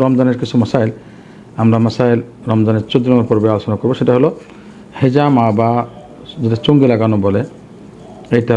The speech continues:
রমজান মাসের দিনের বেলা করবে না, সতর্কতা থাকবে, সতর্ক থাকবে, রাত্রে করবে প্রয়োজন হলে। দুই নম্বর, ধূমপায়ী যারা আছে, ধূমপান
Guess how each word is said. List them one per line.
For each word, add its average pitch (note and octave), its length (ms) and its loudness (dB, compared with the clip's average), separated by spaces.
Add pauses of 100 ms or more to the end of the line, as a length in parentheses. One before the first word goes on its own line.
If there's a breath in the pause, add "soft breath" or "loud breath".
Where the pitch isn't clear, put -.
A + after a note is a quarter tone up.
রমজান A#2 300 4
মাসের A2 260 -2
দিনের A#2+ 240 4
বেলা G#2 140 0 (100)
করবে G2 240 -2
না, - 40 -12 (480)
সতর্কতা A2 420 -2
থাকবে, G#2+ 200 -4 (720 loud breath)
সতর্ক B2 240 0 (120)
থাকবে, D3+ 240 0
রাত্রে B2 280 -6
করবে F#2+ 200 -8
প্রয়োজন G2+ 240 -4
হলে। E2 120 -10 (380)
দুই B2+ 140 4
নম্বর, D#3 200 2 (840 loud breath)
ধূমপায়ী D3+ 420 2
যারা G2+ 160 0
আছে, A#2 180 -6
ধূমপান D3 340 2